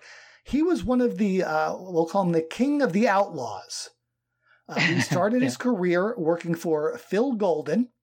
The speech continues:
Speaker 1: who ran opposition to Gulas in Kentucky. He, after working for Leroy, he went to Eddie Einhorn's I W A. And not long after that, he worked for Lou Thesz's U W A, which was also competition to Gulas,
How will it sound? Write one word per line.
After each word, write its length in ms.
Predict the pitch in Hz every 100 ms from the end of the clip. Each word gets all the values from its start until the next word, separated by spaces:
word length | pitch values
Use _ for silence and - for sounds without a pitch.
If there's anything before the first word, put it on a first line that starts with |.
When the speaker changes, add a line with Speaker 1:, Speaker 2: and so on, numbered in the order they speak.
| _ _
Speaker 1:
who 80 | 185
ran 280 | 170 170 165
opposition 520 | 170 175 156 165 180
to 60 | 139
Gulas 420 | 143 156 160 175
in 60 |
Kentucky. 520 | 170 180 117 - 156 - - - -
He, 320 | - 190 190 -
after 380 | 196 247 262 240
working 400 | 165 190 185 180
for 400 | 165 160 151 160
Leroy, 580 | 151 202 277 175 143 147
he 180 | - 175
went 260 | 156 175 -
to 400 | 185 156 165 -
Eddie 240 | 165 170
Einhorn's 540 | 156 170 147 160 160 -
I 240 | 156 147
W 340 | 143 123 135
A. 380 | 240 233 202 285 _ _ _ _ _ _ - - 254
And 360 | 311 311 302 240
not 240 | 233 226
long 240 | 233 208 202
after 340 | 190 185 151
that, 360 | 147 277 254 123
he 140 | 175
worked 280 | 151 160 160
for 240 | 170 147
Lou 240 | 139 160 170
Thesz's 640 | - 311 254 165 170 160 -
U 300 | 131 269 339
W 400 | 180 139 139 123
A, 140 | 120
which 220 | 123 143
was 100 | 160
also 400 | 185 233 196 160
competition 680 | 165 156 170 170 180 165 147
to 120 | 156 135
Gulas, 460 | 131 139 139 139